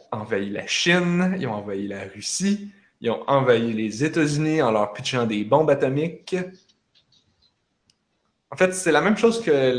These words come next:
l'histoire de la Deuxième Guerre mondiale, que les Américains ont gagné en lançant la bombe atomique sur les Japonais.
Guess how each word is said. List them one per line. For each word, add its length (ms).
l'histoire 460
de 800
la 100
Deuxième 360
Guerre 180
mondiale, 540
que 60
les 200
Américains 440
ont 260
gagné 420
en 100
lançant 320
la 100
bombe 180
atomique 640
sur 200
les 180
Japonais. 600